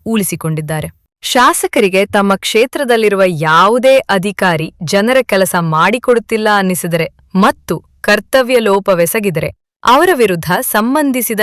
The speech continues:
ಇಲಾಖೆಗೆ ಕ್ರಮಕ್ಕೆ ಸೂಚಿಸುವ ಸಂಪೂರ್ಣ ಅಧಿಕಾರ ಇದೆ. ಶಾಸಕ ಬಾಲಕೃಷ್ಣ ಕೆಲಸ ಮಾಡದ ತಹಶೀಲ್ದಾರ್ ವಿರುದ್ಧವೂ ಕೂಡ ಇದೇ ಹೆಜ್ಜೆ ಇಡಬಹುದಿತ್ತಲ್ಲವಾ?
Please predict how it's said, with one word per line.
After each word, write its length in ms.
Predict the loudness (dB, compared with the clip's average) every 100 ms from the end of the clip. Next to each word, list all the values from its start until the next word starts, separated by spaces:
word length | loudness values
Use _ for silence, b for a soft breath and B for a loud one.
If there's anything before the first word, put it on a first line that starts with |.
| -2
ಇಲಾಖೆಗೆ 600 | 0 2 0 -2 -4 -4
ಕ್ರಮಕ್ಕೆ 680 | -6 -4 -2 0 -2 -2 -2
ಸೂಚಿಸುವ 600 | -2 -4 -6 -6 -2 -2
ಸಂಪೂರ್ಣ 880 | -2 -2 -2 -2 -4 -6 -2 -2 -2 -2
ಅಧಿಕಾರ 440 | -2 -2 -2 -2 -2
ಇದೆ. 260 | -2 -6 -14 _ -6
ಶಾಸಕ 520 | 2 2 2 -2 -2
ಬಾಲಕೃಷ್ಣ 680 | 2 2 2 0 -2 -6 -2 -2
ಕೆಲಸ 340 | 0 0 0 0
ಮಾಡದ 340 | 0 0 2 0
ತಹಶೀಲ್ದಾರ್ 800 | 0 -4 -4 -2 -2 0 0 0
ವಿರುದ್ಧವೂ 560 | 0 -2 -2 -4 -4
ಕೂಡ 260 | -6 -4 -2 -2 -6 _ -6
ಇದೇ 280 | -2 0 0
ಹೆಜ್ಜೆ 340 | 0 0 0
ಇಡಬಹುದಿತ್ತಲ್ಲವಾ? 800 | 2 2 2 0 -4 -2 0 -2